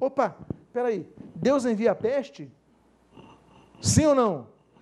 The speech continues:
Segundo a Bíblia, Deus envia a peste? Pronto. "Enviou o Senhor a peste sobre Israel." Aqui nós começamos a perceber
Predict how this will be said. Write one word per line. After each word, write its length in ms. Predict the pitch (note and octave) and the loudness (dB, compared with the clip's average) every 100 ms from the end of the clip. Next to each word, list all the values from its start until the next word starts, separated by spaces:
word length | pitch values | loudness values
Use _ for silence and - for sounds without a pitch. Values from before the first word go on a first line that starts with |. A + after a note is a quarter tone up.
| - | -2
Segundo 440 | - B3 A#3+ E4+ | 0 0 0 2
a 80 | D#4 | 2
Bíblia, 420 | A#3+ A#3+ F3+ D3+ | 2 -2 -4 -10
Deus 260 | D3 C4+ B3 | -8 -8 -8
envia 220 | A3 G#3 | -6 -6
a 40 | |
peste? 500 | F#3+ A#3 F#3 - C3+ - _ _ _ - - | -6 -8 -8 -12 -20 -20 _ _ _ -20 -4
Pronto. 420 | F3+ D3+ - - - - - | 0 0 -4 -16 -20 -20 0
"Enviou 400 | A3+ B3+ G#3 D4 | 2 2 2 0
o 40 | C#4+ | 0
Senhor 280 | B3 B3 | -4 -4
a 80 | B3 | -4
peste 420 | - G#3 A#3+ A3+ | -4 -6 -6 -8
sobre 240 | F#3 G#3 G3+ | -10 -8 -8
Israel." 520 | G3+ G3 D#3 C3+ A#2+ - _ _ _ _ - - | -6 -2 -2 -2 -6 -18 _ _ _ _ -20 -12
Aqui 280 | - - G#3+ | -8 -2 0
nós 160 | A3+ A#3 | -2 -4
começamos 520 | A3 G#3 G#3 G#3+ G#3+ | -6 -6 -6 -4 -4
a 80 | G#3+ | -2
perceber 640 | G#3+ G#3+ G3 E3+ F#3 G#3+ | -2 -2 -4 0 0 0